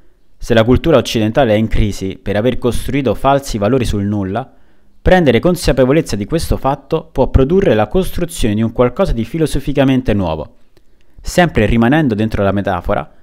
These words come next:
si può dire che si può costruire una filosofia del giorno, ovvero un percorso di rinascita. Uno stimolo in tal senso viene, secondo Nietzsche, dal positivismo stesso, che sancendo che non esiste niente al di fuori della materia,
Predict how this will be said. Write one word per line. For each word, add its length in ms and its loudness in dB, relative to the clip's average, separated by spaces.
si 180 -8
può 120 2
dire 400 0
che 160 -2
si 180 2
può 220 2
costruire 680 2
una 200 2
filosofia 480 -2
del 220 4
giorno, 560 -4
ovvero 400 0
un 140 0
percorso 480 0
di 320 0
rinascita. 720 -6
Uno 180 2
stimolo 400 2
in 60 0
tal 180 2
senso 300 -2
viene, 200 2
secondo 360 0
Nietzsche, 400 0
dal 200 -2
positivismo 540 -2
stesso, 640 -4
che 120 -2
sancendo 840 -2
che 120 -2
non 140 2
esiste 460 -2
niente 600 -4
al 160 -4
di 100 -2
fuori 340 0
della 220 0
materia, 800 -6